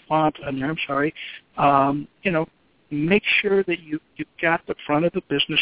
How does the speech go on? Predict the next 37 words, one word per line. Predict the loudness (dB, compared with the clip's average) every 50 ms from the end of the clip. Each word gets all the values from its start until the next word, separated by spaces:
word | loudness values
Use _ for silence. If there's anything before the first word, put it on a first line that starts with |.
| -2 -2 -4
card | -4 -2 -2 -2 -4 -6 -14 -20 -20 -20 -20 -20 _ _ _ _ 0
very, | 2 2 4 4 2 2 0 -2 _ _
very | 2 2 2 2
professional | 0 -4 -6 -8 -4 0 2 2 2 2 -2 -4 -4 -4 -4
looking. | -4 -4 -6 -6 -4 -4 -4 -4 -4 -6 _ -18 -20 -20 -20 _ _
You | 2 2 2 2 2
add | 2 4 6 6 4 4 2 2 2
certain | 2 2 0 _ _ -6 -4
things | -2 -2 -2 -4 -4
to | -6 -6
it | -6 -6
if | -8 -8 -8 -8
you | -8 -4
need | -2 -2 -2 -2 -2
to | -4 -4 -4
add | -4 -6 -4 -2 -2 -2
certain | -2 -4 -8 -12 -8
things | -6 -6 -4 -4 -4 -2
to | -2 -2
it, | -4 -6 -12 -16 -16 -18 _ _ _ -2
and | 0 2 2
then | 4 4 4 2 2 -2 _ _ _
you | 0 0 0 0
flip | -2 -2 -2 -2 -4
it | -4
over | -2 -2 -2 -4 -4 -4 -4 -4
on | 0 0
the | -2 -2
back, | 0 0 2 2 2 2 0 -4
and | -6 -4 -2 -2
it | -2 -4 -4 -2 0
gives | 2 2 2 0 -2
you | -2 -2 -4 -6 -10 -14 _ -20 -20 -20 -20 _ _ _ _
what | -10 -6 0 2 2 0 0 _ _ _ _ _ _
you | _ -2 -2 -2 0 2
do. | 2 2 2 -2 -6 -10 -18 _ _ _ _ _ _ _ _ _ _ _ _ _ _ _ -8
Okay, | -6 -6 -6 -2 0 2 2 2 2